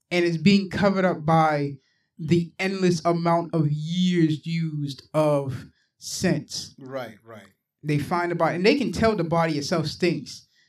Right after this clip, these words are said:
Speaker 1: And, you know, it's barely being covered up, even 'cause as you get close to it, uncover it.
Speaker 2: Right. They
Speaker 1: It's
Speaker 2: were,
Speaker 1: just
Speaker 2: it, it's, it
Speaker 1: out
Speaker 2: started to
Speaker 1: there.
Speaker 2: stink when they got close to it, but then when they removed the blanket that covered the whole body, they, that's, the,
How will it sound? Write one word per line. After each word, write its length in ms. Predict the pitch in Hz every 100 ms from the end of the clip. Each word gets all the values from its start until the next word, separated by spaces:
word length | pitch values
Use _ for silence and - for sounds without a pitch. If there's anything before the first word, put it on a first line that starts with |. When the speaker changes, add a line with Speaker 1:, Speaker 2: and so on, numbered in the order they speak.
| _ _ _ _
Speaker 1:
And, 300 | 160 160 165
you 120 | 180
know, 180 | 180 165
it's 220 | 185 165
barely 440 | - 185 180 175 165
being 240 | 170 165
covered 360 | 156 170 151 160
up, 240 | 160 - _
even 280 | 185 175 165
'cause 200 | 175 160
as 220 | 156 165
you 60 | 175
get 160 | 165
close 260 | 165 185 175
to 120 | 160 143
it, 220 | 123 - _
uncover 640 | 156 175 180 165 185 156 131
it. 160 | 98 _ -
Speaker 2:
Right. 380 | 131 135 123
They 80 | 127
Speaker 1:
It's 80 | 160 202 160
Speaker 2:
were, 60 |
Speaker 1:
just 320 | 156 139 - -
Speaker 2:
it, 220 | 139 117
it's, 280 | 131 123 -
it 160 | 139 135
Speaker 1:
out 100 | 160
Speaker 2:
started 180 | 175 180
to 60 | 151
Speaker 1:
there. 140 | 120
Speaker 2:
stink 460 | 120 - 151 135 - _ _ _
when 200 | 117 127
they 100 | 127
got 200 | 120 110
close 240 | 147 135
to 80 | 120
it, 80 | 107
but 80 | 104
then 120 | 120
when 120 | 120
they 100 | 117
removed 460 | 107 104 123 147 143
the 60 |
blanket 500 | 104 139 147 110 107 _ _ _
that 120 | 123
covered 280 | 123 131 113
the 100 | 110
whole 340 | 110 - 185
body, 340 | 156 104 98 101
they, 160 | 127
that's, 280 | 127 131 127 _ _ _ _
the, 180 | 117 123